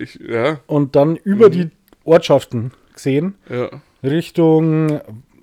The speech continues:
Speaker 2: was ist das, nicht Allgäu, sondern hier
Speaker 1: Da, anders.
Speaker 2: Genau. Und wenn's da dran vorbei bist, dann musst du zweimal links, dann bist du eigentlich da.
Speaker 1: Genau.
Speaker 2: Ja, genau.
Speaker 1: Also eigentlich gleich um die Ecke.
Speaker 2: Ja, beides nicht.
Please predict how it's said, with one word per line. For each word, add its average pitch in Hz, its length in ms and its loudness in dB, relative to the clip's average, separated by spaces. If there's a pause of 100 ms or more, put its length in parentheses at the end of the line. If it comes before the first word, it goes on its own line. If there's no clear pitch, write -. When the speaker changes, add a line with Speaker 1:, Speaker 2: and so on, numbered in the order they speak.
(220)
Speaker 2:
was 139 200 -6
ist - 140 -12
das, 151 200 -6
nicht 143 260 -4
Allgäu, 165 460 -2
sondern 143 320 -2
hier 139 600 0 (140)
Speaker 1:
Da, 110 180 -4
anders. 110 480 -6 (500)
Speaker 2:
Genau. 165 320 4 (180)
Und 139 140 -4
wenn's 160 240 0
da 190 160 0
dran 202 220 -4
vorbei 160 280 0
bist, 139 180 -6
dann 151 100 -4
musst 160 160 -6
du - 100 -20
zweimal 156 260 -2
links, 165 200 -2
dann 156 120 -6
bist 147 160 -10
du 135 40 -8
eigentlich 127 160 -8
da. 101 160 -10 (200)
Speaker 1:
Genau. 110 280 -10 (120)
Speaker 2:
Ja, 120 140 -10 (460)
genau. 117 280 -6 (320)
Speaker 1:
Also 113 220 -10
eigentlich 117 260 -4
gleich 120 220 -6
um 127 100 -10
die 113 80 -4
Ecke. 98 280 -8 (680)
Speaker 2:
Ja, 113 180 -2
beides 110 400 -8
nicht. 98 240 -14